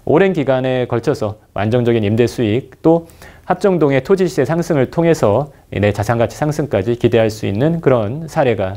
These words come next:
아, 되었던 것 같습니다. 이렇게, 예, 실제 이 빌딩 투자 상담을 의뢰하셨던 분의 사례를 놓고 한번 여러분들과 이 중요한 정보를 공유하는 차원에서 설명을 드렸고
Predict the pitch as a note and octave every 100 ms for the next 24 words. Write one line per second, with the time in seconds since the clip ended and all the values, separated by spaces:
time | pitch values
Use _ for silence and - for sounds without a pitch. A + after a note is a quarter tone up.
0 | G#2+ A2 G2+ G2 F#2+ G2 - - - -
1 | C3+ C3 A2+ G#2+ G2+ A#2+ - B2 G#2 G#2+
2 | - - - - - F3 G#3 G3+ C#3+ G#3+
3 | G3+ D3 C3 - A3 E3 A#2 G#2 B2+ A2+
4 | G3 G3 F#3 F3+ F3 F#3 D#3+ D3+ D3 C#3+
5 | C#3 C3+ D3 F#3+ F#3 D#3+ A#2 C#3 D3 A#2+
6 | C3 C3+ C3+ B2+ A2 G#2+ C#3 C3 G2+ E3
7 | D#3 D3 G#2 - D#3 F#3 F#3 - - D#3+
8 | C3+ G#2 A2 B2+ B2+ A2+ B2+ C3+ G#2 -
9 | B2+ C3+ B2+ A#2 A2+ A2 A2 E3 E3+ -
10 | - - A#2+ B2 A#2 A2+ C#3+ A#2 G2 -
11 | D#3 D3 C#3+ A2 G2 - C#3+